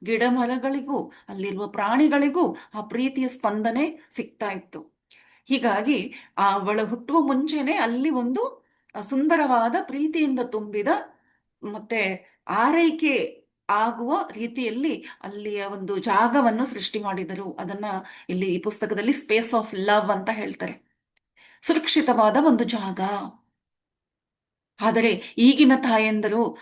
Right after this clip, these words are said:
ತನ್ನ ಮಗುವನ್ನು ಎಲ್ಲಿ ಹೆರಿಗೆ ಮಾಡಿಸ್ಕೊಳ್ತಾ ಇದ್ದಾರೆ, ಎಲ್ಲಿ ಆ ಮಗುಗೆ ಜನನ ಕೊಡ್ತಾ ಇದ್ದಾರೆ? ಎಂತಹ ಒಂದು ಕಾಂಕ್ರೀಟ್,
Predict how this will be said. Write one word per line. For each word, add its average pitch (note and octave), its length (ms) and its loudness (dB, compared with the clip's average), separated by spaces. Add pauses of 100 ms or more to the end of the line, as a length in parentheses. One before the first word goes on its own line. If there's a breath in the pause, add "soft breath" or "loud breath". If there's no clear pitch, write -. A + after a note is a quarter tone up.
ತನ್ನ A3+ 180 2
ಮಗುವನ್ನು C4 560 4
ಎಲ್ಲಿ B3 360 4
ಹೆರಿಗೆ C4 260 0
ಮಾಡಿಸ್ಕೊಳ್ತಾ A#3+ 640 2
ಇದ್ದಾರೆ, A#3 680 0
ಎಲ್ಲಿ A#3+ 220 4
ಆ C#4 100 6
ಮಗುಗೆ A#3 360 2
ಜನನ A3+ 380 0
ಕೊಡ್ತಾ B3 300 -2
ಇದ್ದಾರೆ? A3 680 -4 (800)
ಎಂತಹ B3 380 4
ಒಂದು A#3+ 240 4
ಕಾಂಕ್ರೀಟ್, B3+ 800 4